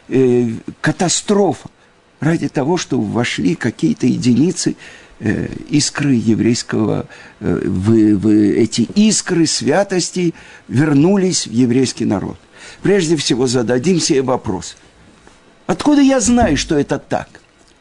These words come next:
Что было дарование Торы, что мы были в Египте, и великими чудесами и знамениями Творец вывел нас оттуда. Я что,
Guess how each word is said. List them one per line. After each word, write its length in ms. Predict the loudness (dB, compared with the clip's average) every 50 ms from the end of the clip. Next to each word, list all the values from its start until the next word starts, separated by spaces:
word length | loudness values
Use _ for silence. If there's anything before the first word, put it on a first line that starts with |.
| _ _ _ _ _ _ _ _ _ _ _ _ _ _
Что 260 | -10 -6 -2 0 0
было 260 | 2 2 2 2 2
дарование 640 | 2 0 0 0 0 0 0 2 2 2 2 2 0
Торы, 460 | -2 0 0 2 2 2 0 -2 -6 -8 _ _ _ _ _ _ _ _ -10
что 840 | -8 -6 -4 0 2 2 2 4 4 4 4 2 0 -2 -4 -8 _ _ _ _ _ _ _ 0
мы 140 | 0 2
были 260 | 2 2 2 2 2 2
в 40 |
Египте, 720 | 2 0 -2 -2 0 0 0 -2 -2 -4 -2 -2 -2 -2 -2 -6 _ _ _ 0
и 80 | 2
великими 440 | 2 2 2 0 0 0 2 2 2
чудесами 600 | 0 0 0 0 0 0 0 2 0 0 2 2 2
и 60 | 2
знамениями 600 | 2 2 0 0 2 2 2 2 4 4 2 2
Творец 480 | 0 0 0 0 0 0 -2 -2 -4 -4
вывел 380 | 0 2 2 2 2 2 0
нас 240 | 0 -2 -2 -2 -4
оттуда. 440 | -8 -8 -6 -4 -2 -2 -2 -4 -8 _ _ _ _ _ -6 0
Я 240 | 2 4 4 4 2
что, 460 | 0 -2 -2 0 0 0 0 -4 -8